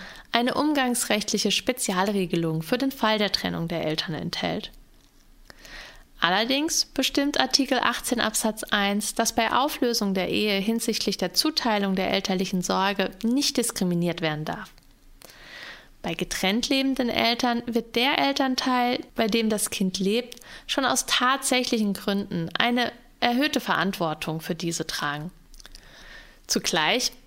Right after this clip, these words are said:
muss der Staat zum Wohl des Kindes tätig werden, wenn sich getrennt lebende Eltern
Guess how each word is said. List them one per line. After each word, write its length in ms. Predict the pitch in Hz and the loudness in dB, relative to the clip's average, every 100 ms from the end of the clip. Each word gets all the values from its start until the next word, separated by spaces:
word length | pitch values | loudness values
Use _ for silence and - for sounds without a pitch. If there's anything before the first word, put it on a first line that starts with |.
| - | -4
muss 220 | 233 302 | -2 2
der 140 | 269 | 2
Staat 540 | 233 - 185 185 - - | 2 2 0 0 -2 -2
zum 200 | 254 226 | 0 2
Wohl 140 | 190 | 0
des 160 | 175 - | 0 -2
Kindes 400 | - 175 170 - | -2 0 -2 -2
tätig 440 | - 170 165 - | -2 0 0 -2
werden, 340 | 156 147 156 240 | -2 -4 -4 -4
wenn 200 | 208 254 | 0 2
sich 200 | 311 320 | 2 0
getrennt 440 | 262 - 190 185 208 | -2 -2 0 0 2
lebende 300 | 214 208 202 | 2 2 2
Eltern 460 | 190 196 220 202 | 2 2 0 0